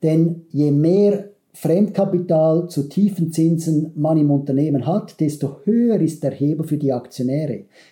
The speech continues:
desto mehr profitieren dann die Aktionäre vom Gewinn des Unternehmens. Also ein Unternehmen wie Apple macht gerne Schulden, weil sie dann noch mehr Geld an die Aktionäre ausbezahlen können.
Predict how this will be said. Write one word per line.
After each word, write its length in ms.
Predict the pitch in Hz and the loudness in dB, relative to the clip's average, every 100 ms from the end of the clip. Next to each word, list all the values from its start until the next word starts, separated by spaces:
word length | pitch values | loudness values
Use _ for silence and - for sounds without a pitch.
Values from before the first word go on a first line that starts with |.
| _ | _
desto 260 | 156 - 165 | -2 0 2
mehr 300 | 165 208 208 | 2 2 0
profitieren 680 | 175 156 156 - 170 185 160 | -2 -2 -2 -2 0 2 2
dann 180 | 147 | 0
die 140 | 143 135 | 0 -2
Aktionäre 840 | 127 - 135 127 127 135 135 139 - _ _ _ | -4 -6 -2 0 0 0 0 -2 -10 _ _ _
vom 680 | - - 170 170 175 165 - _ _ | -14 0 2 4 2 0 -8 _ _
Gewinn 440 | 151 139 156 156 156 | -2 0 2 2 2
des 200 | 139 139 | 0 -2
Unternehmens. 800 | 120 117 110 104 - - - _ _ | -4 -6 -8 -10 -14 -20 -20 _ _
Also 200 | 120 151 | -4 0
ein 60 | |
Unternehmen 440 | 156 165 170 190 165 | 0 2 2 4 2
wie 80 | 165 | 2
Apple 360 | 180 196 175 | 2 0 0
macht 420 | 151 185 202 - | 2 0 -2 -4
gerne 480 | 175 156 156 151 139 - _ | -2 0 0 0 -2 -6 _
Schulden, 800 | - - 151 175 185 208 202 - - - | -8 -2 2 2 4 4 2 0 -14 -4
weil 140 | 147 | -2
sie 160 | 147 139 | 0 0
dann 380 | 139 139 143 - | 0 0 -2 -2
noch 460 | 175 220 226 - | 2 2 0 -2
mehr 280 | 156 147 127 | -2 0 0
Geld 500 | - 127 110 104 - _ | -2 -4 -4 -10 -16 _
an 240 | 127 120 117 | -6 -4 -2
die 140 | 120 | -4
Aktionäre 680 | 101 98 110 107 101 98 92 | -6 -8 -12 -10 -10 -10 -10
ausbezahlen 640 | 98 - - 98 - 98 | -12 -14 -16 -14 -12 -14
können. 360 | - 98 98 | -14 -16 -16